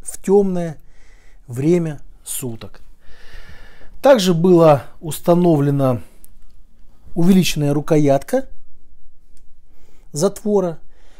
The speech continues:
которая позволяет очень эффективно работать в перчатках в холодное время года. <clears throat> Значит, ружье, как вы видите, выполнено в пластике.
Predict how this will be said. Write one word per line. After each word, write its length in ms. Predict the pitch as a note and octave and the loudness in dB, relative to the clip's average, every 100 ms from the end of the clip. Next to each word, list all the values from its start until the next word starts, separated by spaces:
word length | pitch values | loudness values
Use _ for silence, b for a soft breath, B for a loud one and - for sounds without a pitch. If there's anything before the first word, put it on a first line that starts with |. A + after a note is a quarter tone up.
| - - | -14 -8
которая 360 | D#3+ E3+ D#3+ | -4 0 0
позволяет 720 | D3+ D#3 C#3+ D#3 D#3 D3 B2+ | 0 -2 0 2 2 2 0
очень 240 | C#3+ - C#3+ | -4 -4 -4
эффективно 720 | - D#3 - C#4+ A3+ G3+ - | -4 -6 -2 0 0 -2 -4
работать 600 | D3+ E3+ F#3 F#3 A2+ - - - - - | -4 -2 0 0 -2 -6 -10 -12 -16 -18
в 120 | - - | -18 -4
перчатках 680 | D#3 - B3 - - - | -2 0 0 0 -2 -8
в 80 | - | -10
холодное 600 | - C#3+ F#3+ F3+ E3 D3+ - - | -4 0 2 2 -2 -6 -10 -14
время 400 | A#2+ C3 C#3+ B2+ | -6 -4 -2 -4
года. 380 | A2+ A2+ G#2 G#2 - - B B B B B B B B B B B B B B B - - - | -6 -10 -10 -12 -18 -16 B B B B B B B B B B B B B B B -20 -12 4
<clears throat> 520 | G3 F#3+ D3 - - | 6 6 4 0 8
Значит, 720 | A#3 F#3+ D#3 F3 G3 A3+ - b b b b b b - - - - - - - | 10 10 10 8 6 2 0 b b b b b b -20 -16 -16 -18 -20 -20 0
ружье, 400 | D#3+ G#3+ G#3+ G3+ | 4 6 8 6
как 160 | E3 | 4
вы 60 | F3 | 2
видите, 280 | F3 D3+ D3+ | 2 2 2
выполнено 460 | F3 - C#3 C3+ | 2 4 2 2
в 80 | C3 | 0
пластике. 640 | - A#3 A#3+ - - A2 | 4 4 4 -2 -6 -10